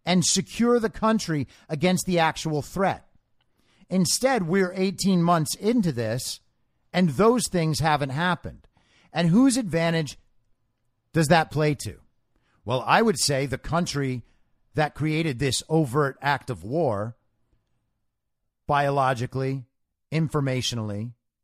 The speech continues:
against the United States. And it plays into the hands of people like Anthony Fauci and the public health community. And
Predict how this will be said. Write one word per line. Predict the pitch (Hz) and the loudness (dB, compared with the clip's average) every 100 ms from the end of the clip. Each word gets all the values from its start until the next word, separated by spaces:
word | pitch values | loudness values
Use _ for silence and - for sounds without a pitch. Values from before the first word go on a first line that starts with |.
| _ _ _ _ - | _ _ _ _ -6
against | 143 147 135 | -4 -2 -4
the | 127 | -4
United | 123 117 110 98 | -2 -2 -2 -6
States. | - 95 110 - - _ _ _ _ _ _ _ - | -8 -8 -10 -12 -20 _ _ _ _ _ _ _ -6
And | 147 | -2
it | 160 - | -2 -2
plays | 160 156 135 | -2 0 0
into | 147 143 | -2 0
the | 143 | 0
hands | 135 131 127 | 0 -2 -4
of | 131 | -6
people | 143 - | -8 -6
like | 139 135 120 | -2 -2 -2
Anthony | 120 117 123 | -6 -4 -4
Fauci | 123 107 107 117 113 - _ _ - | -4 -4 -4 -6 -10 -12 _ _ -6
and | 127 | -4
the | 123 | -4
public | 131 127 139 | -4 -2 -4
health | 120 117 101 | -4 -6 -6
community. | - 98 95 85 98 120 _ _ _ _ _ _ _ _ _ _ _ | -8 -6 -6 -8 -10 -10 _ _ _ _ _ _ _ _ _ _ _
And | - 180 269 202 135 131 127 - | -4 0 2 4 2 0 -2 -6